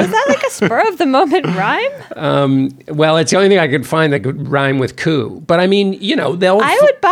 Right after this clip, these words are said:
Speaker 1: that bumper sticker.
Speaker 2: I mean, that's the kind of messaging that a, that a paring down allows for. Um, and that's the best hope they've got. I mean, I'm not,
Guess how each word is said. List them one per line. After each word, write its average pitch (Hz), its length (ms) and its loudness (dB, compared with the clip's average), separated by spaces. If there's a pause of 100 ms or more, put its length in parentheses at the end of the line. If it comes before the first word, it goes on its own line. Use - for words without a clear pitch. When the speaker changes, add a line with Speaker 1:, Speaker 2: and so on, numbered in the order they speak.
(200)
Speaker 1:
that 415 200 2
bumper 226 300 -2
sticker. 214 520 -2
Speaker 2:
I - 60 -4
mean, 127 140 0
that's 160 400 -4 (240)
the 156 120 -2
kind 156 240 0
of 139 80 0
messaging 113 580 -2
that 98 120 0
a, 101 160 0
that 101 220 -6
a 98 100 -6
paring 113 460 -2
down 104 600 -4
allows 117 500 -4
for. 85 420 -8 (540)
Um, 98 540 -6 (140)
and 151 320 -2 (140)
that's 151 240 -4
the 208 80 -2
best 185 300 -2
hope 190 200 0
they've 151 180 -2
got. - 420 -8
I 139 80 -6
mean, 120 180 -2
I'm 117 100 -2
not, 117 220 -4